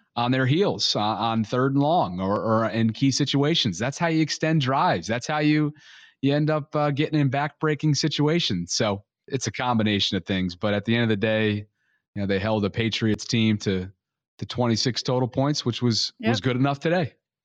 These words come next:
Speaker 2: Yep, yep. They just keep making plays, make plays with their playmakers, and hopefully that'll, that'll hold them over till they can get reinforcements at outside linebacker. So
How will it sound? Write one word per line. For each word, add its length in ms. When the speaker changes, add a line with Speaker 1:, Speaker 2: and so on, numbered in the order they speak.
Speaker 2:
Yep, 240
yep. 280
They 100
just 220
keep 300
making 380
plays, 640
make 400
plays 320
with 100
their 140
playmakers, 680
and 140
hopefully 320
that'll, 320
that'll 240
hold 180
them 120
over 180
till 160
they 120
can 120
get 180
reinforcements 760
at 40
outside 360
linebacker. 500
So 260